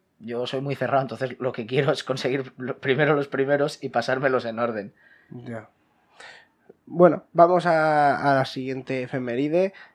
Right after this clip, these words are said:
Speaker 2: que es de que hace quince años, eh, se estrenó el Atoy Antigrav de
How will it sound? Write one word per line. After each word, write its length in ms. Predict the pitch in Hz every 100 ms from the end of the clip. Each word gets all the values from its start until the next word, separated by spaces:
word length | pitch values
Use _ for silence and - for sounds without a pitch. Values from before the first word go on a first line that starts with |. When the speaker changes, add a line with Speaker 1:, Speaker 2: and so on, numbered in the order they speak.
| _
Speaker 2:
que 240 | - 139 156
es 320 | 156 - 147
de 360 | 147 127 123
que 140 | - 127
hace 380 | 127 156 139 131
quince 380 | 180 170 175
años, 480 | 156 175 175 180 - -
eh, 360 | 135 127 123
se 120 | 123 135
estrenó 320 | 131 135 156
el 320 | 151 139 127
Atoy 680 | 156 165 160 156 151 139 - -
Antigrav 640 | 185 190 147 127 131 139 -
de 400 | 127 131 120